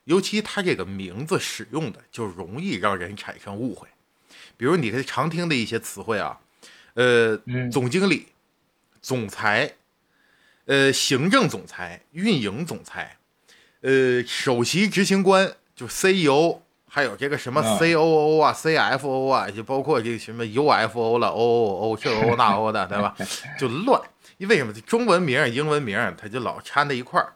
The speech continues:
Speaker 1: 所以说这个就听起来就容易混淆。
Speaker 2: 嗯。
Speaker 1: 咱们今天怎么讲呢？咱从上往下讲，就从官儿大的开始讲。
Speaker 2: 哦。
Speaker 1: 哎，咱从官儿大的开始讲。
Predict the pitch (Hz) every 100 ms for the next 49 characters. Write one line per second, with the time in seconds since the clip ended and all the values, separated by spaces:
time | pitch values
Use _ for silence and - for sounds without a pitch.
0 | _ 123 120 98 107 139 98 90 85 -
1 | 170 180 92 85 95 87 101 147 - -
2 | - - - _ _ _ _ _ _ _
3 | _ - 104 98 82 - - - 110 147
4 | 165 190 180 180 180 - 80 127 127 98
5 | 92 92 - _ - 151 - 120 143 -
6 | 165 90 - - - 170 - - - _
7 | _ _ - 147 - 165 202 208 220 247
8 | - - 107 104 101 - _ _ _ _
9 | _ _ _ _ _ _ _ _ _ _
10 | - 101 101 104 - - - 120 117 -
11 | 127 139 170 165 165 190 151 - 92 95
12 | -